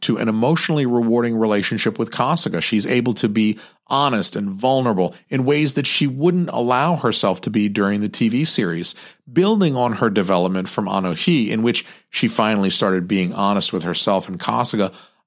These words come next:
about what she wanted from him. In Shin Core, we see that development in full bloom, and she's obviously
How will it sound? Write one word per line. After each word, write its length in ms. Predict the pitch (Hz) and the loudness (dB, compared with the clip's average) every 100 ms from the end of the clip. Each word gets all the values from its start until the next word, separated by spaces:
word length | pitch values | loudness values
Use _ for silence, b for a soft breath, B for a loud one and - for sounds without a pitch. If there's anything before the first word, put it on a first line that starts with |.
| _ | _
about 340 | 123 135 127 127 | -2 0 2 2
what 160 | 123 | 0
she 200 | - 110 | 2 2
wanted 360 | 95 95 95 85 | 2 2 0 -2
from 200 | 90 78 | -2 -2
him. 280 | 82 76 - _ _ _ _ | -4 -6 -14 _ _ _ _
In 140 | 160 147 | -2 0
Shin 300 | - 170 151 | 2 0 2
Core, 220 | 185 170 | 0 2
we 120 | 147 | 0
see 340 | 143 165 151 139 B - | 2 2 2 0 B -2
that 320 | 147 156 143 | 0 0 0
development 500 | 131 127 120 123 117 | 2 2 2 -2 -2
in 140 | 107 | -4
full 400 | 90 - 120 110 | -4 0 2 2
bloom, 480 | 95 104 98 85 80 b b - | 2 2 2 0 -4 b b -6
and 140 | 127 | -2
she's 180 | 156 143 - | -2 -2 -2
obviously 720 | 151 170 156 131 - 131 127 | 0 2 2 2 2 0 -2